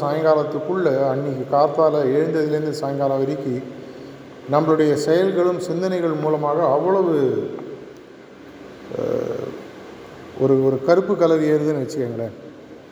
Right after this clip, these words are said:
இதை ரொம்ப சிம்பிளாக தியான பயிற்சியில நாங்க சாயங்காலத்துல சுத்திகரிப்புன்ற விஷயத்தின் மூலமாக நீங்களே வந்து உட்கார்ந்த இடத்துல உட்கார்ந்து நீங்களே, இன்றைய தினம் என்னுடைய மனதில் அமைந்த அனைத்து பதிவுகளும் என்னை விட்டு பின்பக்கமாக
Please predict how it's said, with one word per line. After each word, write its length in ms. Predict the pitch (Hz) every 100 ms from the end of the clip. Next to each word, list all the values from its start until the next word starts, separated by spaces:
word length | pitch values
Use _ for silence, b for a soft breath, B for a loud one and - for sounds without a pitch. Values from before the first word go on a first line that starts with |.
| - - - - - - - - - 139
இதை 260 | 180 220
ரொம்ப 380 | 180 165 208 214 -
சிம்பிளாக 600 | 190 208 196 208 190 190
தியான 240 | 165 165 165
பயிற்சியில 480 | 165 147 - 165
நாங்க 440 | 156 147 143 156 147 143
சாயங்காலத்துல 800 | 143 151 147 139 139 156 131 - - -
சுத்திகரிப்புன்ற 760 | 185 196 202 165 160 160 151 131
விஷயத்தின் 440 | - 147 151 135
மூலமாக 560 | 135 143 135 135 165 131 127 127
நீங்களே 420 | 139 170 175 190 180
வந்து 420 | 147 147 202 - - - - - - - -
உட்கார்ந்த 460 | 135 190 190 180
இடத்துல 120 | 165
உட்கார்ந்து 380 | 175 165 151 165
நீங்களே, 680 | 160 147 147 156 139 113 - - - - - - - - - - - - - 139
இன்றைய 380 | 147 160 156 156
தினம் 260 | 165 196
என்னுடைய 340 | 175 160 156 143
மனதில் 340 | 147 165 170
அமைந்த 440 | 151 147 151 147
அனைத்து 320 | 131 160 175 -
பதிவுகளும் 600 | 160 156 160 156 185 208
என்னை 260 | 170 160
விட்டு 260 | 156 156 185
பின்பக்கமாக 840 | 170 180 185 151 147 143 139 175